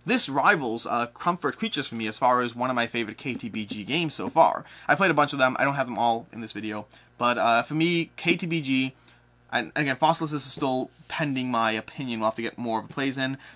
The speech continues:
But I would say Rec Raiders and Comfort Creatures are my favorite so far,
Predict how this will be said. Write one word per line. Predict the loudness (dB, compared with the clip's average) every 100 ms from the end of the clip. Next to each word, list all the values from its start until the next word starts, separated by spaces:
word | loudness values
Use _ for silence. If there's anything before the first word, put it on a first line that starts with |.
| -4
But | 0 0 0
I | 0
would | 0
say | -2 0
Rec | 4 2 4
Raiders | 2 2 0 -2
and | -2 -2 -2
Comfort | -4 -8 -6
Creatures | -8 -6 -4
are | 0
my | 0 -2
favorite | -2 0 0 -2
so | -4
far, | 2 4 4